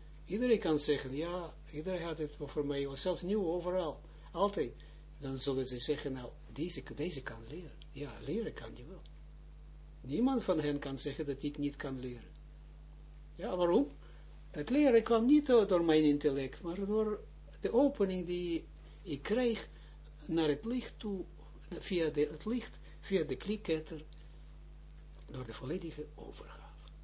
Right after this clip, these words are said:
Ja, dat is even een introductie bij dat mechanisme of de mysterie, zoals men dat noemt, van vergeving. Niet dat jij een ander moet vergeven, maar als je dan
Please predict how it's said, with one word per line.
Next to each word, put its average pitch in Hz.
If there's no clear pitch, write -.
Ja, 254
dat 214
is -
even 202
een 143
introductie 160
bij 160
dat 143
mechanisme 180
of 139
de 170
mysterie, 190
zoals 143
men 127
dat 123
noemt, -
van 139
vergeving. -
Niet 190
dat 196
jij 185
een 175
ander 196
moet 175
vergeven, 147
maar 139
als 151
je 147
dan 143